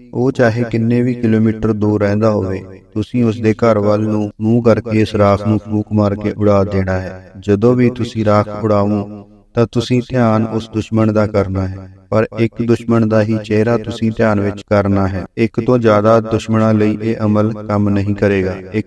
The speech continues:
ਗੱਲ ਹੋਰ, ਜੇਕਰ ਸੱਚੀ ਉਸ ਵਿਅਕਤੀ ਨੇ ਤੁਹਾਨੂੰ ਤਕਲੀਫ ਅਤੇ ਦੁੱਖ ਦਿੱਤਾ ਹੋਵੇਗਾ, ਫਿਰ ਹੀ ਇਹ ਅਮਲ ਕੰਮ ਕਰੇਗਾ। ਸੰਗਤ ਜੀ,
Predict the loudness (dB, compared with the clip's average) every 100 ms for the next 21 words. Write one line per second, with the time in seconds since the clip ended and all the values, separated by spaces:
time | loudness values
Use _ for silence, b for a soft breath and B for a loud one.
0 | -2 0 2 0 0 0 0 0 2 0
1 | 0 -6 -2 0 0 0 0 -2 -2 -2
2 | 0 0 0 2 2 2 0 -2 0 0
3 | 0 0 -2 -2 0 0 -2 -2 -2 0
4 | 2 2 2 2 0 -2 -2 0 0 0
5 | 0 0 0 0 0 0 -2 -2 0 0
6 | 0 -2 -6 -10 -2 0 4 2 2 0
7 | 0